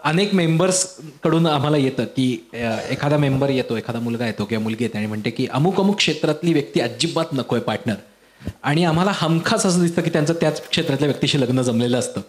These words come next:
तर तसं काहीसं एक जवळ जाणारी गोष्ट, अ, तुमची दिसतेय.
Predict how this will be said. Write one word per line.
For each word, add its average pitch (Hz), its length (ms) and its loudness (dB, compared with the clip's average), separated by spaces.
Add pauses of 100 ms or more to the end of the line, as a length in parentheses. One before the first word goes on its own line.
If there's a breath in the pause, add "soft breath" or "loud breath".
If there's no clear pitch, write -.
(280 loud breath)
तर 139 60 2 (100)
तसं 160 200 2
काहीसं 170 300 2
एक 170 100 0
जवळ 151 260 2
जाणारी 143 320 2
गोष्ट, 131 320 -2
अ, 127 560 -4 (120)
तुमची 123 320 -4
दिसतेय. - 280 -20